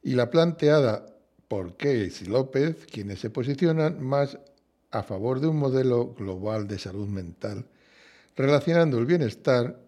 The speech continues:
con el juicio subjetivo que la persona realiza de su propia vida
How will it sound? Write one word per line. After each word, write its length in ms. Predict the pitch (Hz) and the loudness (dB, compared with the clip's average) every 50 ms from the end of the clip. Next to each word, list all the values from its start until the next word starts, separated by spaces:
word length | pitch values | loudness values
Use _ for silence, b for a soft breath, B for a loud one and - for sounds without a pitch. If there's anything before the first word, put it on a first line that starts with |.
| _ | _
con 160 | - - 110 104 | -8 -6 -4 -4
el 120 | 104 98 | -4 -4
juicio 460 | - - 151 151 151 151 - 95 87 | -4 -4 -2 -4 -2 -4 -8 -10 -10
subjetivo 800 | - - - 165 - - - 87 98 - 117 110 101 101 98 104 b b b b b b b b b b b | -8 -8 -8 -8 -8 -10 -12 -14 -8 -6 -4 -4 -4 -4 -8 -10 b b b b b b b b b b b
que 140 | - - 117 | -8 -4 0
la 200 | 113 113 123 135 | 2 2 2 4
persona 500 | - 151 139 135 - - 156 151 147 135 | 4 2 2 2 0 0 2 4 4 4
realiza 680 | 131 147 151 143 131 117 110 101 - - 120 143 - - - _ _ | 4 4 4 4 4 2 0 -2 -2 -4 -4 -4 -4 -8 -18 _ _
de 160 | - 113 110 | -6 -6 -4
su 200 | 107 - 113 101 | -4 -4 -6 -6
propia 400 | - - 165 165 165 - 104 95 | -4 -4 -4 -2 -2 -2 -4 -2
vida 420 | 95 107 104 104 107 104 104 - | -2 -2 -2 0 0 -2 -4 -4